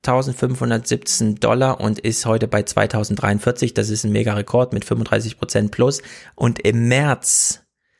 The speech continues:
Mitte März, Anfang mit, also als so Schulschließung, Lockdown, irgendwie, keine Ahnung, in allen Ländern,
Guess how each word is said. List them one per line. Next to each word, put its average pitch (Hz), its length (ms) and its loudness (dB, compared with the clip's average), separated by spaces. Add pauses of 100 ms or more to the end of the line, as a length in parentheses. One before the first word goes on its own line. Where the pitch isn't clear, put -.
(120)
Mitte 135 380 0
März, 117 460 0
Anfang 120 380 0
mit, - 280 -4
also 107 180 2
als 104 220 0
so 107 160 2
Schulschließung, 110 500 0
Lockdown, 107 380 -2
irgendwie, 104 240 -2
keine 104 280 -4
Ahnung, 101 200 -2
in - 80 -6
allen 101 180 -2
Ländern, 101 280 -2